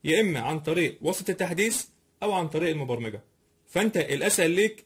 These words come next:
ان انت تعمل وصلة تحديث. برضو من خلال الوصلة دي انت ممكن لو الريسيفر بتاعك، آه، خد سوفت وير غلط وعمل لمبه حمراء مثلًا او رفع كلمه لود، تقدر تحمل له السوفت وير والريسيفر يرجع يشتغل تاني.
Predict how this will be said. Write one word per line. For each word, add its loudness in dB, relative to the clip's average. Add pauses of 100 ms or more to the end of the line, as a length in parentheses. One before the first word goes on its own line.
ان -4
انت -4
تعمل 0
وصلة -4
تحديث. -8 (720)
برضو 4
من 0
خلال 0
الوصلة 2
دي -2
انت -4
ممكن -4
لو 0
الريسيفر -2
بتاعك، -4 (360)
آه، -8
خد -4
سوفت -4
وير 0
غلط -2
وعمل -4
لمبه -2
حمراء -2
مثلًا -4
او -4
رفع -6
كلمه -6
لود، -2 (520)
تقدر 0
تحمل -2
له 0
السوفت -6
وير -2
والريسيفر -2
يرجع -2
يشتغل -6
تاني. -6